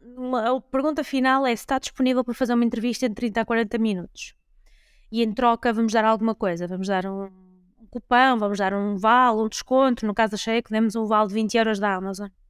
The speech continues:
Depois destes, destes que disserem que sim, vamos escolher entre cinco a oito pessoas. E porquê só cinco a oito? Porque nós já fizemos a validação toda quantitativa. Nós agora queremos dados qualitativos e queremos conversar com pessoas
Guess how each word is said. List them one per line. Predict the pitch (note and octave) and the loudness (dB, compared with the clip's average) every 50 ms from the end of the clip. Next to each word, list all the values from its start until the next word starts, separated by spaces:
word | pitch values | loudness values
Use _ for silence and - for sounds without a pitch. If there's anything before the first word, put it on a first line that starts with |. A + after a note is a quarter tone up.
| _ _ _ _ _ _ _ _ _ _ _ | _ _ _ _ _ _ _ _ _ _ _
Depois | - A#3+ C4+ - - D#4+ D#4+ C#4 | -4 -4 -4 -2 0 0 0 2
destes, | C4+ D4+ D4 C#4 - - - C4+ - - - B3+ - | 2 2 0 0 -2 -8 -8 -6 -6 -6 -6 -6 -6
destes | G#3 G3+ B3+ A#3+ - - - | -2 0 0 0 0 -6 -8
que | - B3 | -4 -4
disserem | B3+ C4 - B3+ B3 C4+ C4 | -4 -2 0 0 2 2 0
que | C4 | -2
sim, | - - D4 B3+ A3 F#3+ | -2 -4 -2 -2 -2 -2
vamos | G#3 G#3+ A3 - | -2 -2 -2 -2
escolher | - - B3+ A#3+ A#3 A3+ | -4 0 2 2 2 2
entre | A3+ A#3 - - | 0 -2 -4 -4
cinco | - D4 D4 C4+ - C4+ | -2 0 0 2 2 0
a | |
oito | C4 C4 - - - | 0 -2 -2 -8 -16
pessoas. | - - - G#3+ F#3 F3 F3+ F3 F3+ F3+ - - _ | -16 -4 -2 0 0 0 -2 -4 -6 -8 -10 -6 _
E | C4 A#3 | -6 -4
porquê | - C#4+ - - E4 D4+ | -4 -4 -2 -2 -2 0
só | - D#4 D4 | 0 -2 -2
cinco | - - D4 D4 - D4 | 0 0 0 2 2 2
a | |
oito? | C4 A#3+ A3 G3+ F#3+ F#3 F3+ - - - _ | 2 2 2 2 2 0 -4 -10 -20 -14 _
Porque | - C#4+ C#4+ C4 - - - D#4+ E4 - - - | -2 -2 -2 -2 -2 -2 -2 -2 -2 -2 -6 -4
nós | - C4 C#4 C#4+ | 0 0 2 2
já | C#4 D#4 | 2 0
fizemos | D4 - C#4 D4 D4 D4 C4+ | -2 0 0 2 2 2 0
a | D4 | 0
validação | B3+ D4 C#4 C4+ B3+ C#4 C4+ - C#4+ C#4 C4+ | 0 0 -2 0 -2 -4 -2 0 -2 -2 0
toda | - C#4 C4 C#4 | -2 -2 -2 -2
quantitativa. | - - C4 B3+ A#3+ - - - C4 B3 - C4 C4+ A3+ G3 A3 | -2 -2 -2 -4 -4 -8 -6 -6 -6 -4 -2 -4 -4 -2 0 0
Nós | A3 A3+ A#3 - - - | 0 0 -2 -2 -4 -6
agora | B3 A3 B3 B3+ C4 C4 | -2 0 2 2 0 0
queremos | - C4+ C4+ C4 B3+ A3+ | 0 0 0 0 2 2
dados | C4+ B3+ C4 - - - _ | 0 0 0 -4 -10 -14 _
qualitativos | - C#4 C4 C4 C4 B3+ - - B3+ B3+ - C#4 C4 A3+ G3 G#3+ | 0 2 2 2 0 -4 -2 -2 -2 -2 0 -2 -2 0 -2 -4
e | |
queremos | - - A#3 A3+ G#3+ - | -2 0 0 0 0 -2
conversar | - C4 B3 A3+ - - - B3 A3 - | -2 -2 -2 -2 -6 -2 0 0 0 2
com | - A#3+ A3+ | 0 -2 -2
pessoas | - - - C#4 B3+ A#3 G3+ F#3 F#3+ - - | -2 -4 -2 0 0 0 0 0 -2 -4 -8